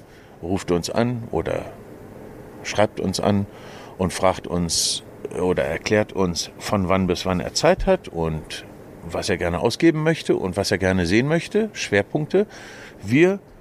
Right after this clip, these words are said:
machen dann einen Reisevorschlag, entweder per Flugzeug oder per Fahrzeug. Und, ähm, das geht dann hin und her und hin und zurück, bis der Gast zufrieden ist mit dem, was er,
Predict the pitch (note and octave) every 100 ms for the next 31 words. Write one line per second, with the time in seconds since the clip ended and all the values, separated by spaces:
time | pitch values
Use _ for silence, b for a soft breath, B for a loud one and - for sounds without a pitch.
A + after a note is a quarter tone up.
0 | - - - G#2 A2+ A#2 G#2+ G#2+ - G2
1 | F#2+ A2 A#2 G#2 - D3 - G3+ G#3+ -
2 | - G2+ F#2+ - - - F#2 - D#3+ -
3 | F3+ E3+ - F#2+ F2 F2+ - A#2+ C#3+ -
4 | - A3+ - B B B B B B B
5 | B2 A#2+ A#2 A#2+ - - - - - -
6 | G#2+ G#2+ G2+ G2 F#2+ F#2 F#2 F2 E2+ -
7 | - - - G#2 - A#2+ A2 G2 G2+ B2
8 | E2 G2 - G2+ B2+ D#3 - F2+ A2+ A2
9 | F2+ - F#2+ C3+ - C#3+ - - A#2 G#2
10 | A2+ - - - G2+ G#2+ - - - -
11 | - - - A2+ - A2 G2+ C2+ G2+ F2+
12 | G#2 G2 F#2 F2 - F2+ E2+ E2